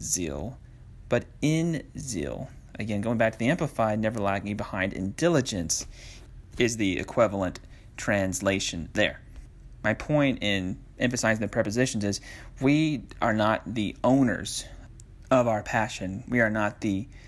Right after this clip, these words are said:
creators of our zeal. Accordingly, we can't be so possessive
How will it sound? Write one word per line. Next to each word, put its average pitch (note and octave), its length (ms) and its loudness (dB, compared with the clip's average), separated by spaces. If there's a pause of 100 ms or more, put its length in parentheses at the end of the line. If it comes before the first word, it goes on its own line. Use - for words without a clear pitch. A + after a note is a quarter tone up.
(160)
creators A2 920 2
of F#2+ 200 -2
our F2 180 -2
zeal. A#2+ 480 2 (580)
Accordingly, A#2+ 500 0
we G#2 120 -2
can't G#2+ 320 -2
be G#2 120 -2
so G#2 400 -2 (140)
possessive A2+ 840 -2